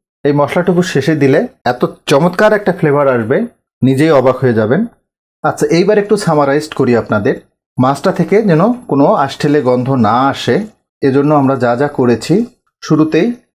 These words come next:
মাছের গায়ে যে পকেটগুলো থাকে, that means মাছের আঁশগুলোকে সরানোর পরে যে পকেট মতো থাকে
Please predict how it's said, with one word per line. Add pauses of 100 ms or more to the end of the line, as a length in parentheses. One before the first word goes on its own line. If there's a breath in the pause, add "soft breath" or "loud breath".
মাছের
গায়ে
যে (180)
পকেটগুলো
থাকে, (280)
that
means (480)
মাছের
আঁশগুলোকে
সরানোর
পরে (440)
যে
পকেট
মতো (120)
থাকে